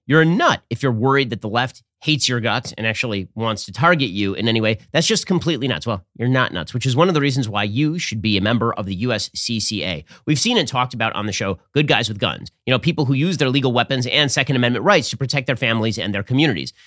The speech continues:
Sometimes these people are hailed as heroes by the media. There's one of those last week.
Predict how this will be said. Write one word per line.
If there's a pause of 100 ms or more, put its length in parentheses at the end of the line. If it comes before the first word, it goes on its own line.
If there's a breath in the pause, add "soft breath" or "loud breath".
Sometimes
these
people
are
hailed
as
heroes
by
the
media.
There's
one
of
those
last
week.